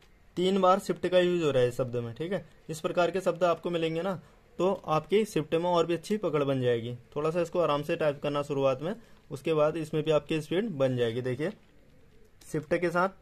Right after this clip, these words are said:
ठ, फिर लेफ्ट साइड की शिफ्ट दबाएंगे, आधा नौ, फिर और लेफ्ट साइड की शिफ्ट दबाएंगे, फिर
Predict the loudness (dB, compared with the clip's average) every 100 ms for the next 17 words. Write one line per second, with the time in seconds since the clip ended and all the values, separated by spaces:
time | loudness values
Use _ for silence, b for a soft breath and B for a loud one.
0 | _ -8 2 2 2 -2 -18 -20 -20 -20
1 | _ _ -4 -4 -6 -20 _ -20 -20 -16
2 | 0 0 2 -2 -2 -2 -6 -4 0 2
3 | 2 0 -6 -10 -20 -20 -20 -20 _ _
4 | _ -6 0 0 0 -2 -2 -6 -18 -20
5 | -20 -8 -2 -2 -4 -20 -20 -20 -20 -20
6 | -20 _ -20 -6 0 2 2 0 -2 -2
7 | -2 -4 -4 -2 0 0 0 -6 -10 -20
8 | -6 -4 -4